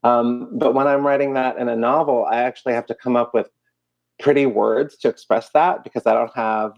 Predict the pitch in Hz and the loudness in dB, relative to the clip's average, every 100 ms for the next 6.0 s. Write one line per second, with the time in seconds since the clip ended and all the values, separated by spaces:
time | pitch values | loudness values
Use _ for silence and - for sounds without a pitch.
0 | - 113 110 107 110 110 95 113 - 123 | -2 -2 0 0 0 -2 -4 -6 -2 -2
1 | 123 - - 117 110 - 104 101 - 101 | -2 -4 -2 0 -2 -2 0 0 0 -2
2 | 117 135 175 _ _ _ _ _ 120 110 | -2 -4 -6 _ _ _ _ _ -6 -2
3 | - 117 113 120 123 127 - 120 - 147 | 2 2 2 0 -2 -4 -4 -6 -6 -8
4 | 165 170 135 156 165 143 - 147 - 208 | -6 -6 -6 -2 0 -2 -4 -6 -4 -6
5 | - - 117 127 156 180 190 226 - - | -8 -2 0 2 0 0 0 0 -4 -2